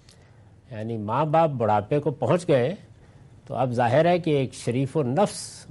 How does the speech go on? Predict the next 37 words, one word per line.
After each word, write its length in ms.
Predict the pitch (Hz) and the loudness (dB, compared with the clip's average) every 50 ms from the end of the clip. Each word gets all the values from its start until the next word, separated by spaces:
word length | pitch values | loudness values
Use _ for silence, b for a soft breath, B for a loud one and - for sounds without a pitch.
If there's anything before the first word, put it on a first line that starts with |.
| 113 | -6
بچے 380 | 95 113 107 - - - 160 156 | -4 -4 -4 -4 -2 -2 0 0
کی 180 | 135 - 135 123 | 0 -2 -6 -6
سب 340 | - - - 160 156 - - | -6 -4 -4 -4 -4 -4 -8
سے 180 | - - 226 226 | 0 2 4 4
بڑی 240 | 190 156 156 156 143 | 4 4 2 2 2
ذمہ 260 | 123 131 123 123 123 | 0 0 0 0 0
داری 340 | 113 107 113 131 165 175 165 | 2 2 4 4 4 4 4
یہی 200 | 143 120 135 131 | 4 2 2 2
ہوتی 400 | 113 107 98 - - 143 135 110 | 2 0 -2 -2 -2 -2 0 0
ہے 160 | 92 95 123 156 b b b b b b b b b b b - | -2 -2 -4 -8 b b b b b b b b b b b -8
کہ 80 | - 135 | -6 -2
وہ 140 | 123 139 151 | 0 2 2
ان 80 | 156 151 | 2 2
کی 160 | 139 - 147 | 0 -2 -2
دیکھ 300 | 110 104 120 113 - - | 0 2 0 0 0 -2
بھال 200 | 104 92 98 92 82 - | -4 -4 -4 -4 -6 -10
کریں۔ 240 | 85 - - - - - - - b b b b b b b - | -16 -18 -20 -20 -20 -20 -20 -20 b b b b b b b -12
اس 140 | - 135 - | -10 -8 -8
سے 160 | - - 165 147 127 | -2 -2 -2 -2 0
پیچھے 300 | - 160 160 - - 226 | 0 -2 -2 2 2 4
ہم 180 | 190 170 185 180 - | 4 4 2 0 0
قرآن 320 | - 123 131 131 139 143 143 | 0 2 2 4 4 2 2
مجید 440 | 131 120 107 120 170 226 208 180 | 2 2 2 2 2 2 2 2
میں 100 | 175 180 | 2 2
یہ 160 | 165 147 143 117 | 2 2 2 2
دیکھ 280 | 98 135 170 170 - | 2 2 2 2 0
چکے 300 | - 175 151 160 143 117 | -2 -4 -2 0 0 0
ہیں 180 | 90 95 107 151 175 - - - - b b b b b b b b - - | 0 -2 -4 -6 -8 -12 -18 -20 -20 b b b b b b b b -12 -8
کہ 100 | - 110 101 - | -6 -6 -6 -6
خاص 460 | - - - 143 185 226 214 - - - | -6 2 6 8 8 8 6 6 4 4
طور 200 | 180 165 160 147 | 4 4 4 4
پر 220 | 156 - 160 147 | 2 0 0 0
بڑھاپے 540 | 135 107 101 98 110 127 120 - 185 175 156 | 0 0 2 2 2 2 2 4 2 2 4
کا 180 | - 131 101 | 2 2 0
حوالہ 280 | 98 92 87 95 95 92 85 76 | 0 -2 -2 -2 -4 -4 -6 -6
دیا 200 | 87 85 80 80 | -8 -10 -12 -12
ہے، 60 | 87 | -14